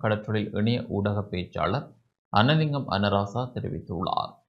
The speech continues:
நேற்று யாழ்ப்பாணத்தில் ஊடக சந்திப்பை நடாத்திய வேளை இவ்வாறு குறிப்பிட்டார்.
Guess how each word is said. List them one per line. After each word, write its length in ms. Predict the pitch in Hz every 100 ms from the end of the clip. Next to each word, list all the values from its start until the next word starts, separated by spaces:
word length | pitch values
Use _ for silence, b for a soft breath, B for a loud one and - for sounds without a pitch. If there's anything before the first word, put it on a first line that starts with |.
| _ _ _
நேற்று 580 | - 101 104 101 147 175
யாழ்ப்பாணத்தில் 640 | - 107 113 113 117 110 113
ஊடக 320 | 98 101 104
சந்திப்பை 380 | 101 98 95 -
நடாத்திய 480 | 110 98 98 - 95
வேளை 480 | 101 113 73 147 -
இவ்வாறு 480 | - 117 123 117 104 -
குறிப்பிட்டார். 640 | - - - - -